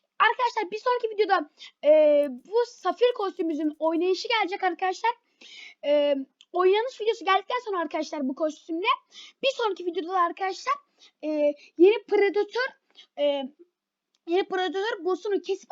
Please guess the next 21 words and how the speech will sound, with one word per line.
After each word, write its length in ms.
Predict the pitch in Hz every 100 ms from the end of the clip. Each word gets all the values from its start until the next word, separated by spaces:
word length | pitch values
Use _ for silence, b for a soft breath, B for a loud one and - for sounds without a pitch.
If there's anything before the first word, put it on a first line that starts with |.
| 440
arkadaşlar 380 | 427 415 415 988 988 B B
onun 260 | 359 403 494
kıya-, 360 | - 403 370 370 B B -
onun 220 | 370 466
kostümüyle 480 | 466 381 - 453 508 440
oynayacağım 300 | 320 349 320
arkadaşlar. 500 | 320 349 349 - 523 _ b b 427
Mutlaka 360 | 523 554 466 403
arkadaşlar 420 | 392 359 359 320
kanalımı 320 | 381 415 427
takip 280 | 427 403 415
etmeyi 260 | - 381
unutmayın. 400 | 403 403 392 370 _ b b
Bu 80 | 427
arada 160 | 480 508 453
arkadaşlar 420 | 415 415 403 466 480 _ - B B
siz 440 | _ - 480 427
ya 100 | 392
arkadaşlar 420 | 392 370 392 403 -
Predator 520 | 359 370 330 427 440
kostümüne 520 | 427 415 392 349